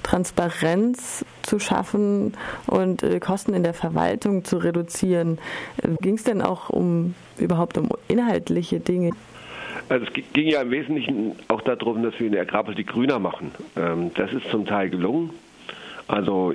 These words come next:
Speaker 2: jeder Landwirt muss demnächst fünf Prozent seiner Fläche, äh, müssen ökologische Vorrangflächen sein. Das heißt, da darf er, äh, nicht mehr intensiv, äh, mit Chemie rein. Wohl, da müssen einige Details noch geklärt werden, aber das ist schon mal ein Fortschritt.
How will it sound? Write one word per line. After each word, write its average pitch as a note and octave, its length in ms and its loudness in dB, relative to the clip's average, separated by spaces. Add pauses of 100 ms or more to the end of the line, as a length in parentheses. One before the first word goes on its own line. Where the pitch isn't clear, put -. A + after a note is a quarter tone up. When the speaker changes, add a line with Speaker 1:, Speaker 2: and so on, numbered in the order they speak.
Speaker 2:
jeder G2+ 400 2
Landwirt G2 400 0
muss G2 240 -2
demnächst F#2 360 0
fünf - 180 -4
Prozent G#2 360 -2
seiner F2+ 200 0
Fläche, F#2 500 -2 (680)
äh, F#2 160 0
müssen F2+ 280 -2
ökologische G2+ 500 0
Vorrangflächen C3 640 0
sein. G#2+ 240 0
Das - 80 -6
heißt, F#2 200 -2
da F#2 80 -2
darf F2 240 -2
er, F2 200 -2
äh, F2 160 -2
nicht F#2+ 320 -4
mehr D#2+ 280 -2 (680)
intensiv, F#2+ 500 -2 (140)
äh, E2 380 -2 (680)
mit - 240 -4
Chemie G2+ 300 0
rein. D3+ 420 -2 (240)
Wohl, F2+ 220 -2
da F2 100 2
müssen F2+ 260 -2
einige E2 280 0
Details G#2 340 -2
noch C3+ 100 0
geklärt D3 460 -2
werden, D3+ 220 -2
aber F#2 320 -2
das E2 200 -6
ist F2 120 -4
schon F#2 140 -2
mal D#2+ 80 0
ein D#2 100 -4
Fortschritt. - 520 -4